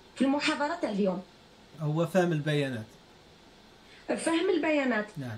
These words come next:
Speaker 1: راني نسمع بلي راك تحكي على امور في اوهايو هكا في امريكا.
Speaker 2: نعم. نعم.
Speaker 1: آه، آه، استاذ، آه، هذه البيانات، آه، كيف، كيف يمكن، آه،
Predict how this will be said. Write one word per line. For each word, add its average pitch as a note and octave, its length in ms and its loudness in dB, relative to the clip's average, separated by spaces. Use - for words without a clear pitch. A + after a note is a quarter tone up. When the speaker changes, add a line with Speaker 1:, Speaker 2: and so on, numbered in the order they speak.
Speaker 1:
راني D#4+ 420 6
نسمع E4 360 2
بلي E4 220 2
راك D#4+ 160 2
تحكي D#4+ 360 -2
على D4+ 160 4
امور C#4 520 2
في F4 300 0
اوهايو C#4+ 420 2
هكا C#4 300 -2
في D#4 200 -2
امريكا. C#4+ 440 0
Speaker 2:
نعم. C3 140 -8
نعم. B2 200 -8
Speaker 1:
آه، C4+ 480 2
آه، C#4 200 2
استاذ، G4+ 240 0
آه، C4+ 60 2
هذه F4+ 220 0
البيانات، C#4+ 680 -2
آه، B3+ 480 0
كيف، G#4+ 280 0
كيف G#4 180 0
يمكن، F4+ 460 0
آه، A#3+ 840 0